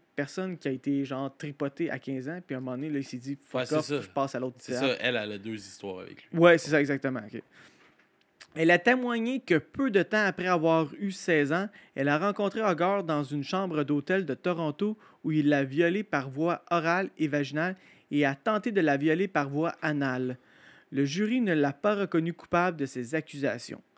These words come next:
Speaker 1: Dans les deux cas, Hogarth a affirmé que le sexe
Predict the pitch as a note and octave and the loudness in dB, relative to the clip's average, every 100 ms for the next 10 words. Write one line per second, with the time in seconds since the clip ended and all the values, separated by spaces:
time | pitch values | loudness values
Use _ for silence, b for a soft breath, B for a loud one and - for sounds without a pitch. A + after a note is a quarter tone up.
0 | B B B B - A2+ A#2 C3+ G#3 B3+ | B B B B -8 -4 -2 0 0 0
1 | - A3+ - D3+ D3+ F#3 F#3 C#3+ C#3+ - | 2 0 2 0 2 0 2 2 2 0
2 | D#3+ F#3 F#3+ D3 B2 C3 - F#3 - | -2 -2 -2 -2 -2 -4 -6 -6 -8